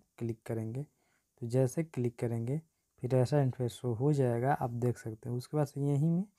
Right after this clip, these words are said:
इसी में हम ढूंढ लेंगे Payoneer, यहाँ पे देख सकते हैं। थोड़ा और नीचे आ जाएंगे, आने के बाद से यहाँ देख सकते हैं Payoneer, तो इसमें अगल बगल दिया होगा, आप भी ढूंढ लीजिएगा। जैसे कि यहाँ देख सकते हैं Payoneer, तो इस पर हम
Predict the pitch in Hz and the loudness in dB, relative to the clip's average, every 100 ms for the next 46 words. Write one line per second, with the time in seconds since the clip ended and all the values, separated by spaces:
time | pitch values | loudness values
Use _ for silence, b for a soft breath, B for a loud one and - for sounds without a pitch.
0 | b b b 135 - 160 160 170 131 123 | b b b -8 0 2 4 4 2 2
1 | 127 127 120 120 170 - _ _ _ _ | 2 2 2 0 -4 -6 _ _ _ _
2 | _ _ _ _ _ _ _ 139 123 123 | _ _ _ _ _ _ _ 4 6 4
3 | 120 107 104 110 - 120 113 117 - 175 | 2 0 -4 -8 -14 -6 -4 -4 -4 -8
4 | - _ _ _ _ 127 123 127 135 127 | -8 _ _ _ _ -4 0 0 -2 -8
5 | 131 139 175 _ 123 123 127 127 120 127 | -4 -4 -6 _ 2 4 6 4 0 -2
6 | 120 120 120 123 123 123 123 123 120 113 | 0 0 0 0 0 0 0 0 -2 0
7 | 117 120 120 - 117 117 117 113 131 156 | -2 -2 -4 -6 -4 -2 -2 -4 -6 -8
8 | b b _ 127 120 - 156 196 - 135 | b b _ -4 -4 -2 -4 -4 -2 4
9 | 139 127 131 120 127 131 123 147 190 135 | 4 6 4 4 4 6 4 2 0 0
10 | 117 113 131 120 113 113 113 113 113 113 | 0 0 -2 0 -4 -2 -2 0 0 0
11 | 120 120 131 123 123 131 127 - 120 120 | -2 0 0 0 2 0 0 -2 -4 -2
12 | 117 117 143 - b b b _ 123 - | 0 -2 -2 -6 b b b _ -6 -4
13 | 143 123 | -4 -4